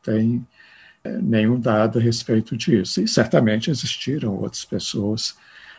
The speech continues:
com essa forma de dissidência de gênero em B H anterior a quarenta e seis. Mas Cintura Fina é a primeira que, pelo menos, ganha muita visibilidade,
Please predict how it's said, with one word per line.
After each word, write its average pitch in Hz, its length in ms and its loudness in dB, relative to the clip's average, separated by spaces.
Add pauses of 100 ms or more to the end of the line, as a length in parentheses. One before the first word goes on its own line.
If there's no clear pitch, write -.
(140)
com 135 380 4
essa 123 420 4
forma 135 480 4
de 120 240 2
dissidência 117 680 0
de 110 140 -4
gênero 110 680 2 (100)
em 131 200 2
B 131 100 4
H 117 380 4 (160)
anterior 135 480 4
a 127 60 4
quarenta 147 420 2
e 156 40 2
seis. - 580 -4 (520)
Mas 139 200 8
Cintura 160 360 6
Fina 175 340 8
é 175 60 8
a 170 60 6
primeira 151 460 6
que, 180 120 -6
pelo 156 200 4
menos, 143 340 4
ganha 117 680 2 (200)
muita 127 800 2 (200)
visibilidade, 110 1000 -2